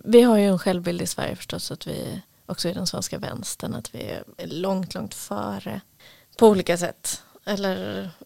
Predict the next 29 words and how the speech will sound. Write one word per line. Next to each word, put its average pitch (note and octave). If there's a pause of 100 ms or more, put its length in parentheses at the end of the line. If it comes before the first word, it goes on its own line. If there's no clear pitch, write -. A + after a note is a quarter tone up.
(180)
en F#3
tanke F3
om -
att - (640)
U F#3
S F3
A -
är C3+
ett -
mycket -
sjukare -
land F3+
och G3
så. -
Det A#3+
finns, A#3+
eh, A3+
mycket G#3+
i, F#3 (120)
i F#3+
det -
om -
man F3+
ser -
på -
välfärden -
och -
så, -
såklart. -